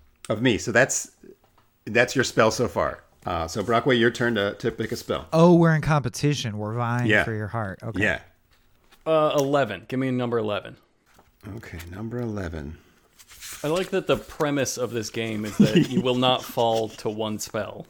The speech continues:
Speaker 3: We will need multiple spells to take you down. You have some
Speaker 1: Exactly.
Speaker 3: sort of magical
Speaker 2: This
Speaker 3: wand.
Speaker 2: heart has walls around it. Yeah. He
Speaker 1: This
Speaker 2: has
Speaker 1: is,
Speaker 2: defenses. He's
Speaker 1: um,
Speaker 2: been burned before.
Speaker 1: The, the spell number eleven is, and I quote,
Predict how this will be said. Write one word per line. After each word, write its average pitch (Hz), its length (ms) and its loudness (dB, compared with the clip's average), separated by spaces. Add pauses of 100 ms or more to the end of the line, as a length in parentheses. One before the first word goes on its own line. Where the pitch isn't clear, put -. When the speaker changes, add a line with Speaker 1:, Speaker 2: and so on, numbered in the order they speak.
Speaker 3:
We 120 180 -6
will 113 120 -6
need 117 180 -4
multiple 113 440 -4
spells - 440 -8
to - 60 -10
take - 260 -12
you - 60 -12
down. - 300 -12 (280)
You 123 140 -4
have 127 220 2
some 107 200 2
Speaker 1:
Exactly. - 120 -4
Speaker 3:
sort 131 180 0
of 113 100 0
magical 113 460 -2
Speaker 2:
This - 100 -2
Speaker 3:
wand. 196 100 6
Speaker 2:
heart 190 120 10
has 131 240 4
walls 156 400 2
around 113 360 -4
it. 104 160 -8 (160)
Yeah. 117 340 -4 (120)
He - 80 -10
Speaker 1:
This 131 220 4
Speaker 2:
has 123 120 -2
Speaker 1:
is, 131 300 4
Speaker 2:
defenses. 120 340 2
He's - 80 4
Speaker 1:
um, 98 60 -4
Speaker 2:
been 147 140 4
burned 160 260 4
before. 110 420 -2 (600)
Speaker 1:
The, 117 340 -2
the 101 140 -6
spell 147 300 0
number 156 200 6
eleven 117 280 6
is, 101 200 4
and 107 180 -2
I 107 80 4
quote, 98 380 0